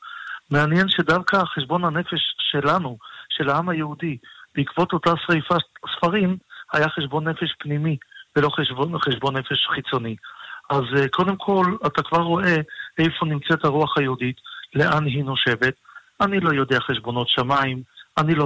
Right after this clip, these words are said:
סופר את התאריכים, ולהתחיל לחשוב. נדמה לי שהמונומנט המיוחד שמשך את העין של כל מי שרק עבר שם באזור, אז, אה, אנחנו בכלל,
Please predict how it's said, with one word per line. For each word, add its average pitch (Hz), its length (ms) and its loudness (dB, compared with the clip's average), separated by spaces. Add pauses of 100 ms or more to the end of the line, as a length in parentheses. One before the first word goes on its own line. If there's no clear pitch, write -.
סופר 135 420 2
את 127 140 -4
התאריכים, 127 1200 0 (320)
ולהתחיל 139 540 0 (100)
לחשוב. 151 580 0
נדמה 180 340 0
לי 190 140 2
שהמונומנט 143 1800 0 (120)
המיוחד 131 600 -2
שמשך 139 500 0
את 160 120 -4
העין 165 320 2
של 135 300 -2 (380)
כל 160 220 0
מי 160 180 -4
שרק 143 420 -2
עבר 156 300 0
שם 160 200 -2
באזור, 196 560 2 (380)
אז, 160 140 0 (140)
אה, 175 140 0
אנחנו 208 360 -2
בכלל, 208 420 0